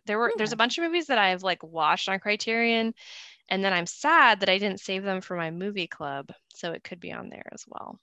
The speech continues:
Speaker 2: I was gonna say, oh, is there, um, are the patients on, like, a couch? Are they, like, lying,
Speaker 1: Yes, like,
Speaker 2: laying,
Speaker 1: on
Speaker 2: whatever,
Speaker 1: a
Speaker 2: you know, down on a
Speaker 1: leather
Speaker 2: couch? Okay, 'cause that's very important to me that he's, like, in, in a,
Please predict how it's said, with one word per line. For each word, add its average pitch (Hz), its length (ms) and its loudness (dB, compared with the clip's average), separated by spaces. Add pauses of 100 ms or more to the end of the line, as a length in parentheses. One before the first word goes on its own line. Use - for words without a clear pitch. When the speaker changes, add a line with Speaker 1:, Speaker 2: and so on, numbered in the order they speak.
(800)
Speaker 2:
I 240 100 8
was 269 180 4
gonna 330 180 4
say, 208 380 2
oh, 220 180 4
is 190 240 0
there, 220 340 6
um, 180 380 4 (560)
are 208 140 6
the 196 100 2
patients 220 640 2
on, 190 140 4
like, 185 220 4
a - 40 -2
couch? 180 540 0
Are 190 80 4
they, 196 140 6
like, 202 180 6
lying, 175 840 0 (200)
Speaker 1:
Yes, 175 520 -2
like, 180 100 4
Speaker 2:
laying, 185 60 4
Speaker 1:
on 180 100 4
Speaker 2:
whatever, 202 120 8
Speaker 1:
a 226 40 8
Speaker 2:
you 240 80 10
know, 196 140 10
down 202 180 10
on 202 80 8
a 190 40 4
Speaker 1:
leather - 20 2
Speaker 2:
couch? 208 220 6
Okay, 220 220 8
'cause 214 100 6
that's 233 160 8
very 254 140 10
important 226 240 8
to 208 40 8
me 202 80 8
that 185 120 4
he's, 214 180 0
like, 196 140 2
in, 185 120 2
in 180 120 0
a, 170 100 -4